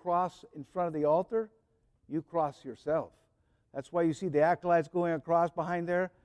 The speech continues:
They cross and they venerate the manna, the body and blood of Christ. Powerful.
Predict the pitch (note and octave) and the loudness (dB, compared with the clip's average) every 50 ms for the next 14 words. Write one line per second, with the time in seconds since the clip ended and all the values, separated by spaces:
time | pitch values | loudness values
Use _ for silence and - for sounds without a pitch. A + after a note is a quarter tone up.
0 | _ _ _ _ - C#3 - - - D#3+ E3 E3 D#3+ D#3+ D#3 - _ - D#3+ C#3 | _ _ _ _ -6 -6 -6 -4 -2 0 2 2 2 0 -2 -4 _ -12 -8 -6
1 | C3+ C3+ C3+ A#2 A2+ B2 C3+ D#3+ F3+ G#3 G3 F3 E3+ E3+ E3+ F3+ F#3+ G3+ - - | -6 -6 -6 -8 -10 -6 -2 -2 0 0 0 0 2 2 6 6 4 4 2 -4
2 | - - _ _ _ _ _ _ _ _ _ _ _ _ _ _ _ _ _ _ | -18 -20 _ _ _ _ _ _ _ _ _ _ _ _ _ _ _ _ _ _
3 | C#3 C#3 D3 D#3+ F#3+ A3+ C4 B3+ A#3 G#3 F3 - - - _ _ _ _ _ _ | -8 -6 -2 0 2 4 4 6 6 4 4 2 -2 -12 _ _ _ _ _ _
4 | _ _ _ _ _ _ _ _ _ _ _ _ _ _ _ _ _ _ _ _ | _ _ _ _ _ _ _ _ _ _ _ _ _ _ _ _ _ _ _ _
5 | _ _ _ _ _ _ _ _ _ - G#2 A2 D3 E3 E3+ F3+ F#3 F3 F#3 F3 | _ _ _ _ _ _ _ _ _ -20 -4 0 2 4 6 6 6 4 2 0
6 | - D#3+ C#3 C3 D3+ D3+ D#3 D#3 D3+ C#3 - - D3+ C3+ B2 G2+ E2 - _ _ | -4 -8 -8 -2 2 2 2 2 0 -4 -4 -4 -4 -4 -4 -6 -12 -20 _ _
7 | _ _ _ _ _ _ _ _ _ _ _ _ _ _ _ - D#3+ F3 F3 E3+ | _ _ _ _ _ _ _ _ _ _ _ _ _ _ _ -4 -2 -2 -2 -2
8 | - _ A2+ F#2+ | -4 _ -20 -20